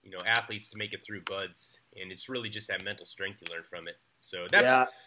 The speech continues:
Speaker 1: that's what I can think of as, you know, growing up is, and also my father, he's, I don't wanna say he's, he was, he was a hard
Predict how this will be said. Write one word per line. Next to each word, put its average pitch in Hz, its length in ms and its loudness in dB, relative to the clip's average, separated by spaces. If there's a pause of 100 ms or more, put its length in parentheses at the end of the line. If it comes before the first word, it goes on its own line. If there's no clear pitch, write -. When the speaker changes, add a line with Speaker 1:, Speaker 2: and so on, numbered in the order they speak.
Speaker 1:
that's 190 160 2
what 214 80 6
I 190 60 10
can 139 260 4
think 156 240 4
of 139 160 8
as, 110 380 -4
you 135 100 0
know, 123 120 2
growing 135 320 2
up 135 160 2
is, 120 160 -4
and 160 100 2
also 175 320 6
my 135 260 4
father, 127 360 4
he's, 117 260 -2 (680)
I - 80 4
don't 143 120 6
wanna 127 160 2
say 123 300 4
he's, 104 160 -4
he 120 220 -8
was, 98 200 -10 (200)
he 120 80 -12
was 113 120 -8
a 101 60 -4
hard 117 420 0